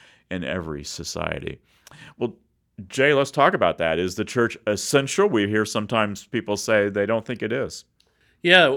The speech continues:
Speaker 2: during covid, uh, some government leaders said we weren't essential, and folks were furious.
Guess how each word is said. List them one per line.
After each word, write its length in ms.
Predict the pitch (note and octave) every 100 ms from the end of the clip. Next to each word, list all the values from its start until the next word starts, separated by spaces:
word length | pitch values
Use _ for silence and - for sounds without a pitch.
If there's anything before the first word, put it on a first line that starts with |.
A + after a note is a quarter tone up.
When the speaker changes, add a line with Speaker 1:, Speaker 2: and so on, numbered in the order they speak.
| -
Speaker 2:
during 240 | D#3+ G3+ D#3+
covid, 580 | - G3 E3+ D3 C#3 -
uh, 180 | C#3
some 240 | B2+ - D3
government 480 | E3+ F3+ E3 D3 A2
leaders 440 | D3 C3+ B2+ A2+
said 340 | - C3 A#2+ B2 -
we 100 | A#2+
weren't 260 | A#2+ A#2+
essential, 600 | A2+ - B2 G#2+ B2 A2 _ _
and 140 | B2+ -
folks 340 | G3 F#3+ -
were 100 | C3
furious. 840 | - - A#2+ A2+ G#2 G2 - -